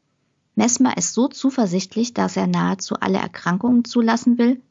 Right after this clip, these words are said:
bis auf Geschlechtskrankheiten. Allerdings will Messmer nur feststellen lassen, ob er mit seiner Methode tatsächlich Behandlungserfolge erzielen kann. Eine Diskussion oder Untersuchung, ob die Methode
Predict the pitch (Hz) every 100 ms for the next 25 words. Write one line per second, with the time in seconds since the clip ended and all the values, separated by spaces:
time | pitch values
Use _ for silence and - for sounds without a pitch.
0 | _ 185 - 208 - 285 185 175 - -
1 | 175 175 175 - - _ _ _ _ _
2 | _ _ _ _ _ _ - 180 190 226
3 | 285 - - - 285 247 247 - 247 240
4 | 240 214 - - 226 226 220 214 - 277
5 | - - 247 254 247 240 202 202 202 202
6 | - 202 208 208 214 - 190 - 214 -
7 | 233 220 214 185 185 175 - 180 170 -
8 | - - 175 175 175 175 - _ _ _
9 | _ _ _ _ _ - - 180 175 170
10 | - 160 - 208 247 254 180 - 175 170
11 | 170 220 226 262 302 - - - 170 165
12 | - 202 233 247 247